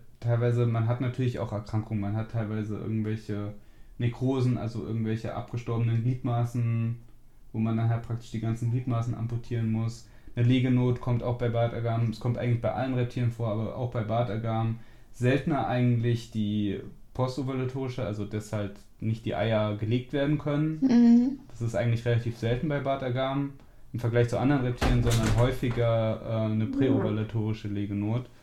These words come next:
Speaker 1: dass man halt, also dass die halt Follikel bilden, die Weibchen, und diese Follikel dann einfach nicht springen oder im Zyklus stehen bleiben und dann hilft halt nur noch operieren. Und die Eierstöcke rausoperieren. Auch interessant, was halt auch häufig, ähm, vor-, oder was ich auch schon mal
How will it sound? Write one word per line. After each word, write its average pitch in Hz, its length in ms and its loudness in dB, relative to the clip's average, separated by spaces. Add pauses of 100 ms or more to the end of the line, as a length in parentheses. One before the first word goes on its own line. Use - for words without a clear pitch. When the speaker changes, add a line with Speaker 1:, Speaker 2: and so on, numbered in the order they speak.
Speaker 1:
dass 110 220 0
man 107 260 4
halt, 107 240 4 (240)
also 113 220 0
dass 113 180 0
die 117 180 2
halt 107 140 2
Follikel 143 380 2
bilden, 131 240 2
die 117 120 2
Weibchen, 113 400 0
und 104 200 -2 (180)
diese 110 220 0
Follikel 107 420 -2
dann 95 160 -2
einfach 104 260 -2
nicht 101 200 -2
springen 110 440 0 (120)
oder 95 320 -4 (340)
im 113 80 -2
Zyklus 110 320 -4
stehen 110 300 0
bleiben 101 520 0
und 104 140 -4
dann 98 300 -2
hilft 113 240 -2
halt 101 160 -4
nur 104 80 -2
noch 101 160 -4
operieren. 101 460 -4 (420)
Und 151 160 4
die 151 80 6
Eierstöcke 127 480 4
rausoperieren. 110 760 2 (220)
Auch 151 300 4
interessant, 143 720 0 (200)
was 120 220 -2
halt 120 240 2
auch - 280 -6
häufig, 123 520 -4
ähm, 110 320 -2
vor-, 117 380 -6
oder 113 180 -4
was 113 220 -4
ich - 60 -8
auch 135 100 -6
schon 143 200 -2
mal 127 340 -2